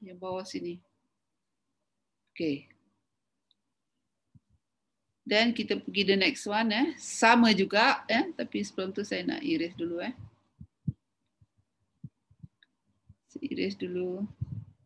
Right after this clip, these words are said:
Okey, dengan melihat,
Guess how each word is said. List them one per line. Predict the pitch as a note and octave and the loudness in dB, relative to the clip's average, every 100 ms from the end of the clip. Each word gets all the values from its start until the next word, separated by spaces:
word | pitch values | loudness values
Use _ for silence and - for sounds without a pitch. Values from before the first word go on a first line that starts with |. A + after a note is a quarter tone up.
| - - _ _ _ - - - _ _ _ - - _ _ _ _ _ _ _ _ _ _ _ _ | -20 -20 _ _ _ -2 -2 -2 _ _ _ -20 -20 _ _ _ _ _ _ _ _ _ _ _ _
Okey, | G#3+ A3 G3+ F3+ | -2 4 4 6
dengan | G#3+ C4 | 8 10
melihat, | B3 A#3+ C#4 D#4 B3+ | 10 10 10 10 8